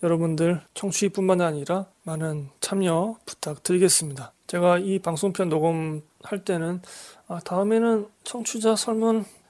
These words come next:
안 할 것 같다." 이런 말씀 드렸는데 또 지금 다 마치고 나서 생각해보니까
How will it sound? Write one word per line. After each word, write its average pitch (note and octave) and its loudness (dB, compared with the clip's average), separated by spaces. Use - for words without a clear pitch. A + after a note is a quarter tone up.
안 F3 0
할 F3+ 2
것 A3 4
같다." F#3+ 2
이런 F#3 2
말씀 E3+ -2
드렸는데 D#3+ -4
또 G3 0
지금 G3 -2
다 F#3 2
마치고 F3+ 2
나서 E3 4
생각해보니까 E3 -6